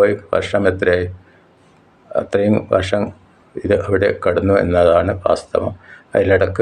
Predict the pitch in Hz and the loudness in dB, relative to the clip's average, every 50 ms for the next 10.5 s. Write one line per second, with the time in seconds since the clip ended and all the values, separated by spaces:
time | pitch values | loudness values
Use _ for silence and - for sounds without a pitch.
0 | 110 107 107 107 110 - - - - - - - - 104 98 95 95 92 101 - | 4 4 4 4 2 2 0 -6 -10 -16 -14 -10 -6 -4 -2 0 2 2 2 0
1 | - - - - - 95 98 95 95 95 95 - 113 107 98 - - 110 107 104 | 0 -2 -6 -4 0 2 2 2 0 -2 0 2 2 2 2 2 0 2 2 2
2 | 104 - - - 113 - - - - _ _ _ _ _ _ _ - - - - | 2 0 0 -2 -2 -2 -2 -6 -16 _ _ _ _ _ _ _ -18 -14 -6 0
3 | 113 110 - 107 110 113 117 120 - 123 123 120 - - - - - - 139 123 | 2 4 4 6 4 4 4 2 0 0 -2 -2 -2 -12 -20 -16 -6 0 2 2
4 | 117 107 - - 123 117 113 113 110 107 107 101 98 98 101 104 95 - 95 95 | 2 2 2 2 2 4 4 4 4 4 4 4 2 2 2 0 0 2 0 0
5 | 92 90 90 92 101 98 101 92 92 90 90 90 92 92 90 90 90 85 - - | 2 0 -2 -2 0 2 2 2 2 0 2 4 4 4 2 2 0 -2 -2 -2
6 | - - - - - - - _ _ _ - - 104 95 95 92 95 95 95 95 | -8 -20 -20 -20 -20 -20 -20 _ _ _ -4 0 0 2 2 2 2 2 4 2
7 | 98 92 95 98 92 - 98 92 92 98 95 95 90 85 80 85 90 107 - - | 2 2 2 0 0 0 0 0 2 0 0 2 0 2 2 2 0 0 0 -2
8 | - - - - - 95 98 95 92 90 90 87 92 92 92 85 87 85 95 95 | -6 -10 -10 -4 0 0 2 2 2 2 2 2 2 2 0 0 2 2 2 2
9 | 95 - - - - - _ _ - - 98 98 95 - - - 95 92 92 95 | 0 -2 -10 -18 -20 -20 _ _ -2 0 2 2 2 -2 -2 -2 0 0 2 0
10 | 92 92 90 90 - 92 87 87 95 107 | 2 0 0 0 0 0 0 2 2 2